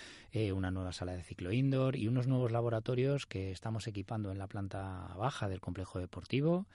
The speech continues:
Eh, bueno, pues el de entrenamiento deportivo, el de biomecánica, un nuevo laboratorio de visión deportiva, un nuevo laboratorio de biomedicina y genética y el laboratorio de fisiología del ejercicio. Además,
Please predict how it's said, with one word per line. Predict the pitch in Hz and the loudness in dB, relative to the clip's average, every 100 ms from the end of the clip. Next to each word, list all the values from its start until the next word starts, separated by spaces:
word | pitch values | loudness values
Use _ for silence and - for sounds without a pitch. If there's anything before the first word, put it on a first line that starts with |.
| - - - - | -20 -20 -20 -6
Eh, | 98 98 95 92 90 90 90 101 | -2 0 -2 -4 -4 -6 -8 -8
bueno, | 101 92 95 | -8 -8 -8
pues | 95 92 | -10 -8
el | 87 90 | -8 -8
de | 90 90 | -8 -8
entrenamiento | 90 85 87 90 90 90 90 90 90 90 | -8 -8 -8 -8 -6 -8 -8 -8 -10 -10
deportivo, | 90 85 - 131 131 135 131 | -10 -4 2 2 4 2 2
el | 123 | 0
de | 95 | -2
biomecánica, | 95 90 - 117 127 123 | -4 -6 -2 2 2 0
un | 110 104 | 0 2
nuevo | 120 135 | 2 2
laboratorio | 107 101 95 92 110 98 | 0 0 -2 -2 -2 0
de | |
visión | 95 - 95 | -2 -4 -4
deportiva, | 92 90 - 127 135 135 - - - - | -6 -8 -2 0 0 -2 -6 -14 -16 -6
un | 92 | -4
nuevo | 95 135 139 | 0 2 2
laboratorio | 117 110 98 107 104 95 | 2 0 -2 -2 -2 -2
de | 92 92 92 | -4 -4 -4
biomedicina | 95 95 92 90 101 101 | -4 -4 -4 -6 -4 -4
y | |
genética | 98 92 98 113 - 123 - - - - - | -4 -6 -6 -6 -4 -4 -6 -18 -20 -16 -4
y | 95 | -2
el | |
laboratorio | 90 90 90 87 90 92 | -2 -4 -6 -6 -4 -4
de | |
fisiología | 87 - - 87 - 87 85 | -6 -8 -8 -10 -8 -8 -8
del | - | -8
ejercicio. | 82 - - 87 - - - | -12 -14 -14 -14 -12 -12 -6
Además, | 104 98 110 135 147 | -4 0 2 2 0